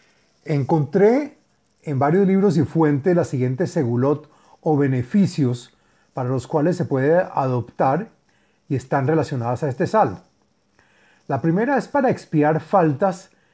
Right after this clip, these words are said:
y limpiar las penas del alma. Asimismo, para lograr que se cumplan las promesas que te han hecho. También sirve para augurar tiempos con prosperidad y éxito.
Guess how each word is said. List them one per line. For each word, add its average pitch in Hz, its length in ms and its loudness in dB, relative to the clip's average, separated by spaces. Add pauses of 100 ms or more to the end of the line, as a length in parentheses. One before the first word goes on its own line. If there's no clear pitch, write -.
(260)
y 156 140 -2
limpiar 156 720 2
las 131 260 -4
penas 143 320 -2
del 123 140 0
alma. 104 320 -4 (920)
Asimismo, 208 800 2 (200)
para 131 240 -2
lograr 143 440 2
que 233 100 0
se 160 200 -2
cumplan 180 460 0
las 165 160 0
promesas 143 680 -4 (440)
que 143 120 -4
te 139 160 -2
han 131 180 0
hecho. 151 300 -2 (1300)
También 143 320 0
sirve 226 260 2
para 156 500 0 (880)
augurar 147 800 2
tiempos 208 760 0 (140)
con 135 260 -2
prosperidad 143 960 0 (440)
y 147 200 2
éxito. - 580 -2